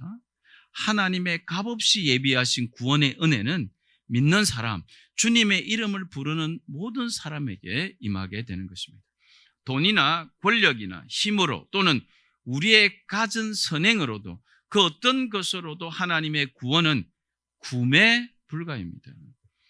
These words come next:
우리는 이 구원을 얻기 위해 어떤 대가도 지불해야 하겠지만 우리가 가진 그 어떤 것으로도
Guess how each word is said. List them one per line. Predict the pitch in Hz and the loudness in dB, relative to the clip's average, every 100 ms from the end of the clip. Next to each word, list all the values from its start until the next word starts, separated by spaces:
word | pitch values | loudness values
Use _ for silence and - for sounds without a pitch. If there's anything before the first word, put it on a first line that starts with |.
| _ | _
우리는 | - 185 226 214 | -2 4 6 8
이 | 240 - | 6 6
구원을 | 160 220 247 208 | 2 4 6 4
얻기 | 156 202 170 | 0 -6 -2
위해 | 160 | 0
어떤 | 139 131 - 262 269 - | 0 -2 2 2 2 -2
대가도 | 127 - 202 214 196 | -6 -2 -2 -2 -4
지불해야 | - - 262 269 240 240 | 4 4 6 4 6 6
하겠지만 | 151 160 196 - 101 117 202 139 90 _ _ - _ | 4 0 0 -2 -2 -4 -2 -2 -6 _ _ -20 _
우리가 | 170 233 262 | 2 6 6
가진 | 240 247 247 247 | 6 4 4 2
그 | 214 | 4
어떤 | 175 156 233 240 | 2 4 2 2
것으로도 | 185 151 156 139 120 165 233 | 0 -2 -2 -4 -8 -6 -8